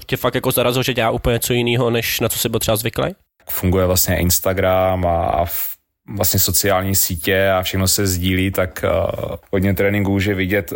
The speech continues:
Speaker 2: a snaží se to vlastně i ti trenéři vlastně u nás v Česku převzít,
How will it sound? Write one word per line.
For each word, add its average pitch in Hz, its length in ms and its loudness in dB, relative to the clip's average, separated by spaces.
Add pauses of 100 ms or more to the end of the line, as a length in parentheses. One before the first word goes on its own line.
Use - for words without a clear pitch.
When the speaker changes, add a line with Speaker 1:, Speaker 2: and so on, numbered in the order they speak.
(120)
Speaker 2:
a 85 140 0
snaží 92 280 0
se 90 100 -2
to 98 100 0
vlastně 92 520 0 (420)
i 92 60 -2
ti - 140 -4
trenéři 92 380 2
vlastně 90 280 0
u 90 80 2
nás 95 180 0
v - 40 -2
Česku 92 500 -2 (260)
převzít, 85 540 -2